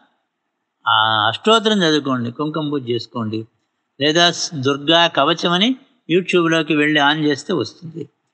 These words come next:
అది వినండి కనీసం. అన్ని ఫలితాలు చాలా బాగా ఉంటాయి. అదృష్ట సంఖ్య వీరికి మూడు, తర్వాత ఒకటి, రెండు, ఐదు, తొమ్మిది, ఆది, మంగళ, బుధ, గురువారాలు ధనురాశి వాళ్ళకి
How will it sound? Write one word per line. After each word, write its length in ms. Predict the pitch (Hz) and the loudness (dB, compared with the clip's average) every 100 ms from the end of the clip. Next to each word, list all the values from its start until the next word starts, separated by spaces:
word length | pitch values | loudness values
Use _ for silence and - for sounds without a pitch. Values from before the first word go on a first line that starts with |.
| _ | _
అది 140 | 131 | 0
వినండి 360 | 127 123 147 131 | 2 2 2 0
కనీసం. 480 | 123 113 104 - 120 _ _ _ _ _ _ | 0 -2 -6 -10 -14 _ _ _ _ _ _
అన్ని 180 | 143 185 | 0 2
ఫలితాలు 480 | 165 170 160 156 160 165 | 2 0 0 0 0 0
చాలా 160 | 139 | 0
బాగా 320 | 143 127 120 117 | 2 0 0 -2
ఉంటాయి. 320 | 107 113 117 - _ _ _ _ - | -4 -8 -10 -12 _ _ _ _ -4
అదృష్ట 400 | 151 196 220 220 | 0 0 0 0
సంఖ్య 380 | 214 208 190 | 0 2 2
వీరికి 300 | 185 170 156 | 2 0 -2
మూడు, 600 | 131 127 151 151 151 147 131 _ _ _ _ _ - | -2 0 2 4 4 2 -6 _ _ _ _ _ -2
తర్వాత 580 | 147 143 139 131 123 123 _ _ | 2 2 2 -2 -4 -8 _ _
ఒకటి, 320 | 131 156 196 190 | -2 0 2 2
రెండు, 320 | 180 180 180 | 2 2 4
ఐదు, 320 | 160 165 160 | 4 4 2
తొమ్మిది, 680 | 143 135 143 135 135 131 _ _ _ - | 0 0 2 2 2 0 _ _ _ 2
ఆది, 400 | 120 160 196 196 | 4 4 4 0
మంగళ, 420 | 151 156 170 175 | 0 0 0 0
బుధ, 260 | 143 143 160 143 147 - _ _ 131 | 0 0 2 2 0 -6 _ _ -4
గురువారాలు 840 | 160 196 175 165 165 160 143 139 - _ _ - | 2 4 4 4 2 2 0 -2 -10 _ _ -6
ధనురాశి 520 | 131 165 156 143 - | -4 0 -2 -2 -2
వాళ్ళకి 500 | 143 139 127 123 143 | -2 -2 -4 -4 -6